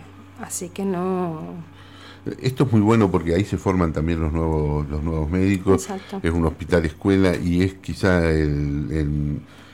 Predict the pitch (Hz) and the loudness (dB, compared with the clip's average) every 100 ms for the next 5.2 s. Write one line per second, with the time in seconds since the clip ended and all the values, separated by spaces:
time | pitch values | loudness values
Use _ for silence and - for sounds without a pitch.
0 | - 85 78 82 95 90 95 110 95 78 | -8 -2 2 4 4 4 4 4 2 -2
1 | 87 92 - 92 117 117 92 87 - 110 | -2 -2 0 4 6 6 4 2 0 0
2 | 101 85 80 78 73 78 78 78 80 78 | 0 0 -2 -4 -4 -2 -2 -2 -2 0
3 | 78 78 76 104 92 87 80 78 73 90 | 0 0 0 0 2 0 0 -2 -2 0
4 | 95 85 76 71 69 69 78 76 - 67 | 0 0 -2 -2 -4 -4 -4 -4 -6 -8
5 | 65 | -8